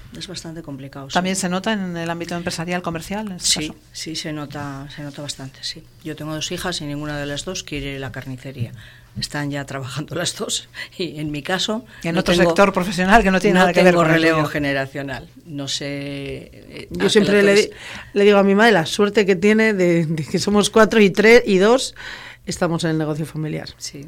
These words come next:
Speaker 1: pues
Speaker 3: Sí,
Speaker 1: sí, sí, es
Speaker 3: la
Speaker 1: una
Speaker 3: verdad.
Speaker 1: suerte, es una suerte, sí. Pero la mayoría de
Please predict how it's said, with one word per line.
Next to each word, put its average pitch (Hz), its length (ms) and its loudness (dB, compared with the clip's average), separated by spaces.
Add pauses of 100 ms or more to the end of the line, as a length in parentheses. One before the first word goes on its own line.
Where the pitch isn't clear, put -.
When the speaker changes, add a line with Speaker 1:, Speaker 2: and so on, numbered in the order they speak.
(120)
Speaker 1:
pues - 100 -14
Speaker 3:
Sí, 151 200 -6
Speaker 1:
sí, 156 260 -6
sí, 147 140 -8
es 147 160 -4
Speaker 3:
la 156 60 -8
Speaker 1:
una - 40 -8
Speaker 3:
verdad. 160 220 -6
Speaker 1:
suerte, 127 200 -14
es - 140 -14
una 135 120 -16
suerte, - 300 -20
sí. - 160 -20 (520)
Pero 160 200 -4
la 170 60 -2
mayoría 180 420 0
de 160 580 -2